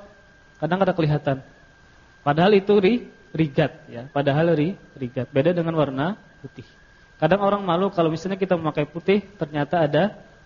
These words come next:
kotorannya, ada rigatnya misalnya, langsung di-, dicuci.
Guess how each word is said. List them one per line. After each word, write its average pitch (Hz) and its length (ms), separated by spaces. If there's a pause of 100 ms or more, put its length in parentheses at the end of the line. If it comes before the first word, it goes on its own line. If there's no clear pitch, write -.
kotorannya, 135 480
ada 151 160
rigatnya 156 480
misalnya, 135 400
langsung 165 240
di-, 160 200 (140)
dicuci. - 600